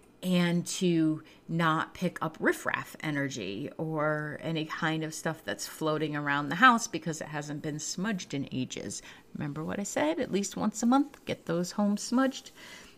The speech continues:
So when you're using the cards, there's no wrong way. It's a double negative,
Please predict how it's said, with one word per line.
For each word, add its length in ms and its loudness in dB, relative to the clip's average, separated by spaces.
So 560 12
when 460 10
you're 600 12
using 580 8
the 80 6
cards, 580 4
there's 340 10
no 640 8
wrong 720 4
way. 640 2
It's 100 -20
a 40 -12
double 200 -4
negative, 400 -6